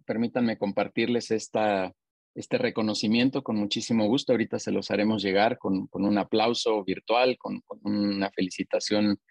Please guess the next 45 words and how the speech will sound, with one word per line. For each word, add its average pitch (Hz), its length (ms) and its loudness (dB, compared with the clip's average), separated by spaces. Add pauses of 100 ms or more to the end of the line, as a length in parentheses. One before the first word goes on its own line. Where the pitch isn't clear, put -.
(280)
a 95 80 2
distancia, 127 580 2
pero 110 240 0
con 104 200 0
un 113 100 2
agradecimiento 107 600 0
profundo 123 560 4
de, 95 260 0 (380)
de 101 100 -2
parte 110 380 0
de 107 100 0
toda 110 180 -2
esta 110 220 -4
comunidad 104 320 -2
de 107 80 -2
People 107 320 -4
and 98 180 0
Business. 131 320 4
Tuvimos 113 320 0
aquí 107 180 -4
un 110 80 0
poquito 107 360 -6
más 107 260 2
de, 98 240 2 (440)
de 98 140 0
cien 120 300 2
empresarios, 117 840 0
eh, 95 340 -6 (320)
eh, 90 560 -6 (420)
queriendo 110 320 4
escuchar 117 460 2
este, 104 480 -2
esta 104 240 -8
información. 98 580 -2
Así 98 180 -4
que 113 140 0
de 107 80 4
verdad 104 340 2
que 107 120 -8
sea 117 140 -2
la 113 120 0
primera 107 380 -2
de 104 100 0
otras 104 240 -6
oportunidades. 101 840 0